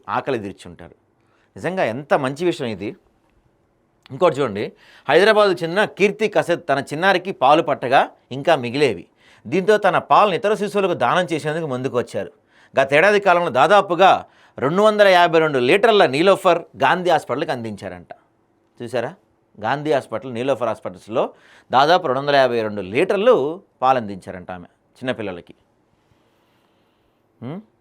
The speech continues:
ఇక నెలలు నిండకుండా తక్కువ బరువుతో జన్మించిన శిశువులకు నియోనటల్ ఇంటెన్సివ్ కేర్ యూనిట్, స్పెషల్ న్యూబార్న్ కేర్ యూనిట్లో చికిత్స అందిస్తారు. వారికి సురక్షితమైన పాశ్చరైజ్ చేసిన దాతల పాలను అందుబాటులో ఉంచడానికి కేంద్ర ప్రభుత్వం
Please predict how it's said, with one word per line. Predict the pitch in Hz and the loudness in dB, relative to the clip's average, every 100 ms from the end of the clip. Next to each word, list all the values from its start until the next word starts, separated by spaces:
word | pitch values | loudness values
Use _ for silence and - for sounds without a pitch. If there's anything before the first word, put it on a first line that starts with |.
| _ _ - | _ _ -12
ఇక | 131 139 123 143 - _ _ _ - | -2 0 0 -2 -6 _ _ _ -4
నెలలు | 143 202 233 | 0 2 4
నిండకుండా | 208 196 196 180 165 202 | 2 2 2 2 4 4
తక్కువ | 165 - 226 | 2 2 2
బరువుతో | 220 202 202 | 4 2 2
జన్మించిన | 160 165 170 151 123 | 0 0 -2 -4 -4
శిశువులకు | 139 - 208 185 233 233 147 160 - _ - | -4 0 4 4 2 2 2 0 -6 _ -4
నియోనటల్ | 160 214 220 214 214 | 2 4 4 4 2
ఇంటెన్సివ్ | 160 165 190 180 190 170 | 2 2 2 2 0 0
కేర్ | 180 165 | 2 2
యూనిట్, | 143 160 175 185 - _ _ _ | 2 0 0 -2 -12 _ _ _
స్పెషల్ | - 160 156 233 | 0 2 4 2
న్యూబార్న్ | 202 202 196 196 | 4 4 4 2
కేర్ | - 180 165 | 2 4 4
యూనిట్లో | 160 151 165 | 2 -2 -6
చికిత్స | 151 170 170 | -8 -8 0
అందిస్తారు. | 139 120 107 113 95 - _ _ _ _ - | 0 0 -6 -8 -8 -10 _ _ _ _ 0
వారికి | 165 202 151 | 2 2 -2
సురక్షితమైన | 156 202 214 233 220 190 | -2 -4 0 2 4 2
పాశ్చరైజ్ | - 170 180 208 202 196 | 2 2 2 2 2 0
చేసిన | 170 175 135 | -2 -4 -4
దాతల | 98 139 190 170 | 2 2 4 2
పాలను | 147 143 135 | 4 4 2
అందుబాటులో | 139 151 156 135 | 0 2 2 0
ఉంచడానికి | 120 135 120 117 233 311 _ - _ | -4 -4 -4 -4 -8 -8 _ -20 _
కేంద్ర | 147 190 220 | 0 2 2
ప్రభుత్వం | 175 170 165 233 240 139 | 2 2 2 2 2 0